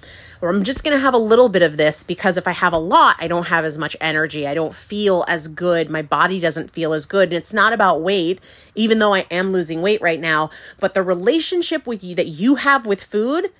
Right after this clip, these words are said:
is going to dramatically influence the relationship your kid has with food.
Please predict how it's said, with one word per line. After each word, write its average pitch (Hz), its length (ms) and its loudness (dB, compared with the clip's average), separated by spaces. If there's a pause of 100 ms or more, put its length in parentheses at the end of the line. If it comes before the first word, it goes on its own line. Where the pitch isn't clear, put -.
(320)
is 202 200 2
going 254 400 4
to 262 180 -2
dramatically 196 680 2
influence 175 580 -2
the 175 100 0
relationship 165 720 -2
your 156 80 -6
kid 269 220 -2
has 185 200 0
with 151 140 -8
food. 123 240 -8